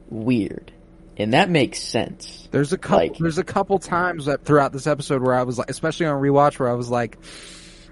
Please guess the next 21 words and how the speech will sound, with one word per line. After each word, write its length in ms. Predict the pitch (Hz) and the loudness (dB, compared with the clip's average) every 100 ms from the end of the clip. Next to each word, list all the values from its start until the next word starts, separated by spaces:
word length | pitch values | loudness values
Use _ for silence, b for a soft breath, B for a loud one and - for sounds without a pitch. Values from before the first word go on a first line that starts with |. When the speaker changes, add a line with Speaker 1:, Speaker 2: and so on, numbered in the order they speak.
| B | B
Speaker 2:
"I 80 | 127 | 0
don't 140 | 143 | 2
know, 160 | 160 156 | 4 4
I 80 | 143 | 4
might 180 | 143 | 2
just 140 | 139 143 | -2 -2
be 100 | 139 | 0
reading 380 | 131 147 135 135 | 0 -2 -2 -4
into 320 | 175 175 180 | 0 2 4
it," 140 | 185 | 2
and 100 | 139 | -2
I 60 | 110 | -6
probably 640 | - 127 139 143 135 139 | -6 -4 0 0 0 0
am. 240 | 135 139 | -2 -2
I 120 | 120 120 | -2 -2
don't 280 | 139 113 | -2 -4
fully 300 | - 123 123 | -4 -4 -2
believe 480 | 120 104 104 113 117 | -2 -4 -6 -6 -4
this. 140 | 104 107 | -2 0
Speaker 1:
No. 540 | 117 120 104 95 95 - - | 2 2 0 -4 -8 -10 -2
Speaker 2:
But 260 | 135 123 | 0 0